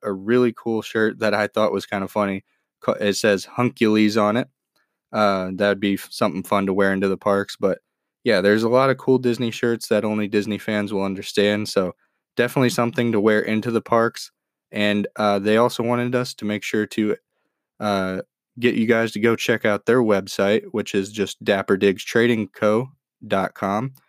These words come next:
So it's D A P P E R D I G S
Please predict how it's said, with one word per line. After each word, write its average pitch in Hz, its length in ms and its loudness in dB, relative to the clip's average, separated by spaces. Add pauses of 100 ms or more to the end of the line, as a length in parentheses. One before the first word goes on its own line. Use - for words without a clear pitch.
(260)
So 104 120 0
it's 95 140 -4
D 117 340 2
A 110 200 4
P 113 240 -4
P 120 380 -2
E 107 220 0
R 101 420 0 (160)
D 110 240 2
I 104 240 2
G 110 320 0
S 101 300 -2